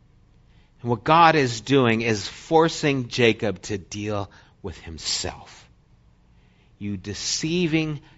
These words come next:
conniving man. You need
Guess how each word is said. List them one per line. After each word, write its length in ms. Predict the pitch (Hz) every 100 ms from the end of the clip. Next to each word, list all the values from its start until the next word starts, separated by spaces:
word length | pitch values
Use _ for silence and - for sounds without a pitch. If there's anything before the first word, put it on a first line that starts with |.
| _
conniving 920 | - 117 104 117 135 139 127 127 120 107 _
man. 480 | 82 78 76 73 64 - _ _ _ _ _ _ _ _ _ _ _ _ _ _ _ _ _ _ _ _ _ _ _ _ _ _
You 140 | 104 95
need 500 | 95 131 139 131